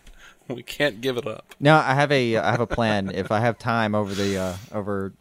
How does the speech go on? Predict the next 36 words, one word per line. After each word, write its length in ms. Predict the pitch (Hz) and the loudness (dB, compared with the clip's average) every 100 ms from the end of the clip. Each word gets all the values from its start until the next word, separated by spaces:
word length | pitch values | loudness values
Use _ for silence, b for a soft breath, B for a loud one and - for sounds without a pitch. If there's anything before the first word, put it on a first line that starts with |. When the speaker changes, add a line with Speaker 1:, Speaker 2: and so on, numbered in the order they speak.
| _ | _
Speaker 2:
the, 160 | 104 85 | -8 -6
the 120 | 107 | -4
break 300 | 98 104 - | 0 0 0
of 280 | 101 85 104 | -6 -6 -4
new 180 | 107 104 | 0 0
episodes, 480 | 95 92 92 87 | -2 -6 -6 -6
I'm 80 | 90 | -6
gonna 120 | 92 95 | -6 -4
go 100 | 95 | -4
back 240 | 95 92 | -4 -6
and 80 | 92 | -6
rewatch 540 | 95 92 98 98 - | -6 -2 -2 -4 -8
and 100 | 87 | -10
just 220 | 92 - | -10 -10
be 80 | 95 | -10
like, 120 | 90 | -6
"All 60 | 90 | -2
right, 200 | 101 90 _ - | -2 -4 _ -16
I'm 40 | |
gonna 100 | 98 | -12
start 280 | - 104 101 | -2 -2 -2
from 100 | 101 | -6
scratch. 520 | - 85 60 - - _ 92 | -8 -8 -8 -14 -20 _ -6
No 120 | 104 | -4
expectations, 880 | 110 - 113 - 113 104 107 107 - 92 | -2 -4 -6 -4 -4 -4 -8 -8 -10 -6
no, 340 | 95 98 98 | -4 -4 -6
no 140 | 95 98 | -6 -2
hopes, 400 | 104 107 - - | -2 -4 -8 -8
no 140 | 98 | -8
fears. 420 | - 87 87 - | -6 -6 -6 -10
I'm 100 | _ - | _ -20
just 80 | - | -8
gonna 140 | 92 | -6
watch 320 | 87 80 - | -2 -4 -4
this 120 | - | -10
show 240 | - 85 | -8 -10